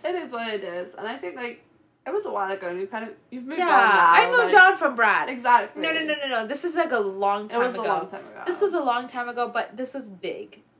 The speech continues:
Speaker 2: And
Speaker 1: Yeah.
Speaker 2: it, it was, it progressed very slowly. And, yeah, and things happened, and things get heated, and I was obsessed with him, and hooked up a couple times.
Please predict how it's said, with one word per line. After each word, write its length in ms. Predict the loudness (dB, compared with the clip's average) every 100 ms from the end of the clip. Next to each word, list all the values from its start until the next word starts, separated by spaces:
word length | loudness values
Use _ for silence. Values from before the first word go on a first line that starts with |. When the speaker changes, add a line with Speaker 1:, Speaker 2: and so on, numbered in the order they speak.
| _ _ _ _ -6
Speaker 2:
And 120 | -4
Speaker 1:
Yeah. 160 | -2 -2
Speaker 2:
it, 220 | -4 -4 _
it 200 | -6 -4
was, 160 | -6 -8
it 200 | -12 -10
progressed 880 | -10 -8 -4 -2 -4 -6 -18 -20 _ _ _ _
very 320 | -4 0 0 -2
slowly. 760 | -10 -10 -6 -6 -6 -10 -12 _ _ _ _ _ _ _ _ _ _ _ -20 -20 _ -8
And, 680 | -6 -6 -6 -10 -14 -18 _ _ _ _ _ _ _
yeah, 400 | -12 -8 -8 -10 -18 -16
and 200 | -16 -14
things 240 | -18 -16
happened, 500 | -16 -14 -14 -16 -12
and 160 | -12 -12 -20 _
things 200 | -18 -18 -16
get 180 | -16 -16 -18
heated, 580 | -12 -10 -8 -12 -14 -14
and 160 | -12
I 100 | -10
was 120 | -10 -12
obsessed 420 | -16 -18 -16 -16
with 140 | -14
him, 380 | -14 -14 -16 -20
and 520 | -16 -16 -16 -20 -20 -20 _ _ _ _
hooked 240 | -16 -14
up 100 | -16
a 40 | -14
couple 240 | -16 -16
times. 680 | -14 -10 -10 -12 -16 -20